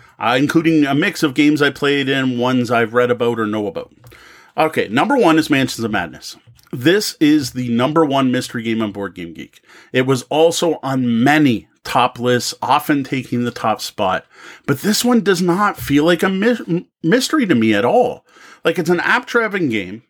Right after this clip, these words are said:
and yes, you start in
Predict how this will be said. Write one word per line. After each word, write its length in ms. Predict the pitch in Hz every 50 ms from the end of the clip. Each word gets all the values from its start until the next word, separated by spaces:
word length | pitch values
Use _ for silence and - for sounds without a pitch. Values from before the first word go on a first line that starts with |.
| _ _
and 220 | 143 139 143 147
yes, 380 | 151 165 180 196 220 214 - -
you 180 | 175 143 139
start 480 | 131 131 - - - 170 170 208 233 - _ _ _ _ _ _ _ _ _
in 480 | 170 156 165 170 170 170 170 165 160